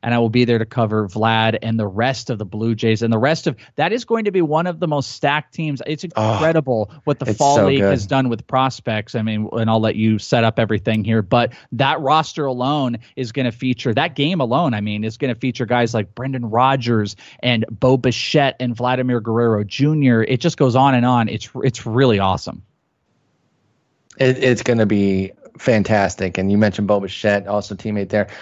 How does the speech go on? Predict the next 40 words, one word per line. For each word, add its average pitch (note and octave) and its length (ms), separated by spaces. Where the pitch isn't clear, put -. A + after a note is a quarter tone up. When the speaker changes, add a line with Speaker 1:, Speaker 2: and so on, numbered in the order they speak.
Speaker 2:
Another A2+ 460
son, G#2+ 480
Cavan G#2 580
Biggio, A#2+ 400
definitely A#2+ 400
a G2 60
caliber A2+ 500
below G2 480
these C#3+ 220
guys D3 320
in C3+ 80
terms D3 240
of C#3+ 40
prospect D3 440
status, C#3 360
but A#2 120
still B2+ 220
an A#2 60
intriguing G#2+ 420
guy A2 200
who's G2+ 200
made G2 200
some F#2+ 160
noise G2+ 300
this - 240
year. G2 100
He's G#2+ 240
gonna A2 180
be G#2 100
on G2+ 100
that G2+ 140
roster. G2+ 280
It's G#2 80
gonna A2 260
be G2+ 100
a F#2+ 80
lot F#2 240
of - 60
fun. F#2 260
So G2 240